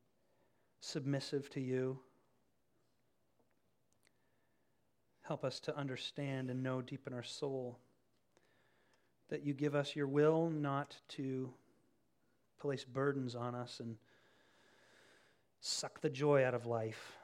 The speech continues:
but actually to bring freedom to us. We ask this in Jesus' name. Amen.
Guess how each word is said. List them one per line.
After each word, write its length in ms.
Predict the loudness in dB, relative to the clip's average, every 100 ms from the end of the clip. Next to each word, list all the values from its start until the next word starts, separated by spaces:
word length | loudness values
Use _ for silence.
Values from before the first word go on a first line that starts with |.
| -4
but 100 | -4
actually 460 | -2 -2 -2 -4 -2
to 80 | -2
bring 240 | -2 -4
freedom 480 | -6 -4 -2 0 -4
to 240 | -4 -4
us. 340 | -6 -8 -12 -12 -18 _ _ _ _ _ _ _ _ _ _ _ -20 _ _ _ _ _ -20 -6
We 100 | -2
ask 240 | -2 -4
this 200 | -10 -8
in 100 | -8
Jesus' 460 | -6 -6 -4 -6 -4
name. 280 | -4 -4 -6 _ _ _ _ -12
Amen. 320 | -10 -10